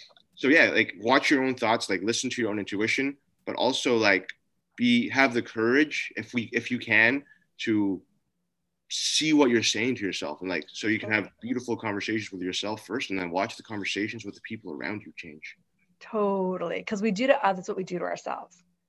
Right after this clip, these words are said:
Speaker 1: Mm.
Speaker 2: So if we're constantly criticizing someone else, and this is
Speaker 1: Mm.
Speaker 2: gonna upset some people, it's 'cause we're criticizing ourselves, even if you don't know it.
Speaker 1: Yeah. Yeah, yeah.
Speaker 2: So that's classic definition of projection. It's hard because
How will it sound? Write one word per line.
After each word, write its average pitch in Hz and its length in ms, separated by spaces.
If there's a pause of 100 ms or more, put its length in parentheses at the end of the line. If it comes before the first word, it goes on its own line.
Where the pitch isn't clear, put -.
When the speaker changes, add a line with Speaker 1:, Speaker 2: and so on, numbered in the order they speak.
Speaker 1:
Mm. 104 280
Speaker 2:
So 214 180
if 202 240
we're 208 100
constantly 226 580
criticizing 190 640
someone 180 280
else, 285 520
and 196 120
this 170 140
is 185 60
Speaker 1:
Mm. - 40
Speaker 2:
gonna 196 120
upset - 320
some 233 120
people, 277 400 (200)
it's - 80
'cause 202 200
we're 214 80
criticizing 196 480
ourselves, 180 460
even 185 160
if 180 80
you 190 80
don't 180 120
know 160 120
it. - 100 (560)
Speaker 1:
Yeah. 92 120 (720)
Yeah, 90 80
yeah. 85 120 (220)
Speaker 2:
So - 140
that's - 200 (360)
classic 202 400
definition 185 380
of 185 40
projection. 180 540 (200)
It's - 80
hard 247 520
because 190 520